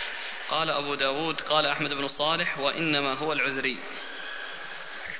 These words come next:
Speaker 2: قال؟ إيش هو الأول؟ قال،
Speaker 1: قال أحمد بن صالح قال العدوي. قال أبو داود قال أحمد بن صالح وإنما هو العذري.
Speaker 2: أول،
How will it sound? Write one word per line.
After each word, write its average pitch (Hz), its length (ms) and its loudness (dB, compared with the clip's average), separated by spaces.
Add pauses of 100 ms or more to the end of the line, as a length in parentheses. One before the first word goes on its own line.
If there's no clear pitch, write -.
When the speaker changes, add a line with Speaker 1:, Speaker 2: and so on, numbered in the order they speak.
Speaker 2:
قال؟ - 160 -4
إيش 185 160 -6
هو - 140 -8
الأول؟ 175 280 -4 (180)
قال، 175 240 -2 (520)
Speaker 1:
قال 156 220 8
أحمد 156 360 2
بن 143 160 0
صالح 160 460 2 (100)
قال 156 200 6
العدوي. 139 560 4 (1500)
قال 175 220 6
أبو 147 280 2
داود 143 480 2 (520)
قال 165 220 4
أحمد 160 280 2
بن 147 240 0
صالح 160 640 2
وإنما 147 480 4
هو 151 180 0
العذري. 139 480 2 (2750)
Speaker 2:
أول، 147 240 -4